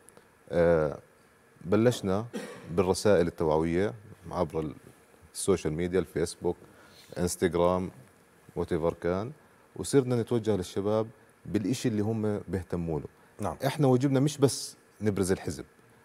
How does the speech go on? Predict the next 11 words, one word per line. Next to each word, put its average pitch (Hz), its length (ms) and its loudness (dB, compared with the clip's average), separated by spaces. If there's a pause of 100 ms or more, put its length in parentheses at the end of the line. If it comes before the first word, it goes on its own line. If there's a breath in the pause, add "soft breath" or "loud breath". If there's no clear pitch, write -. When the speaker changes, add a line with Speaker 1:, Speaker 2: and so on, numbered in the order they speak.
(160)
Speaker 1:
لا، 92 200 -2 (140)
بدنا 90 200 -2
نبرز 120 340 2
الحزب 120 340 0 (340 loud breath)
وبدنا 92 220 -2
نبرز 120 380 2
التجربة 120 680 2 (160)
القديمة 120 440 6
الجديدة 98 480 2 (360)
اللي 92 140 -4
هي 107 280 0